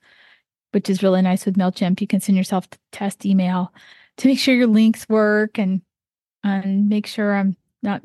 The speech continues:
spelling things too crazy. I type fast, and <laughs> my husband, he helps me. <laughs> I'll check stuff. We still miss things. You know, I'm human. It's not A I generated. It's me <laughs> typing.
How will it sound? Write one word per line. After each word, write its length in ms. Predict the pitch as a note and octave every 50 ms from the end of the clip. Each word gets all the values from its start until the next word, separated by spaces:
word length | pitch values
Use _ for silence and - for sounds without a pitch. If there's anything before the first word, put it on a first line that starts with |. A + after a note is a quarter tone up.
| A#3 - -
spelling 380 | _ - G#3+ G#3+ G#3 G3+ G3+ G#3
things 420 | A3+ G3+ G3 G3+ G3+ - - - _ _ _ _ _
too 160 | - B3 G#3+
crazy. 480 | - A3+ G3+ G#3+ G3 G3+ G#3 G#3 G#3 - - - _ _ _ _ _ _ _
I 160 | - G3+ G3+
type 300 | G3+ - G#3 G3 F#3+ -
fast, 520 | - G#3 G3+ G3 G3 G3 G3+ - - - -
and 200 | E3 F3 F#3 - - - - - _ _ _ _ _
<laughs> 460 | _ - - - - - - - - -
my 220 | G#3+ G#3+ G#3 G3+
husband, 460 | G3 G3 F#3 F#3+ F#3+ F#3+ F#3+ G3 C4 E4 - F4 D#4 C4 -
he 200 | - - B3 B3
helps 300 | A#3+ G#3 - - - -
me. 240 | A#3 A#3+ A#3+ G3+ - - _ _ _ _ _
<laughs> 280 | _ _ - _ _ -
I'll 160 | A#3 - B3+ -
check 320 | - - G#3+ - - -
stuff. 360 | - - - G3 F#3 F#3 - - - - - - - - - -
We 100 | D#4 D#4
still 280 | D4+ - - - - - -
miss 100 | - -
things. 240 | - - - - - _ _ _ _
You 120 | - - -
know, 120 | - - -
I'm 220 | - B3 B3 A3+ -
human. 400 | - - - - - - A3 - - _ - - - - - - - _ _ _
It's 220 | G#3 G3+ - - -
not 300 | F#3 - - - - - _ _ _ -
A 140 | G3 F#3 -
I 140 | - - G#3
generated. 540 | - - - - - - - - G#3+ G#3
It's 180 | A3 G#3+ - _
me 240 | - - - G3+ - - - - _ _ _ _ -
<laughs> 540 | D#4 - - - - - - - - - -
typing. 580 | A3+ G#3 G3+ G3+ - G3 G3+ G3+ G#3+ C4 C4+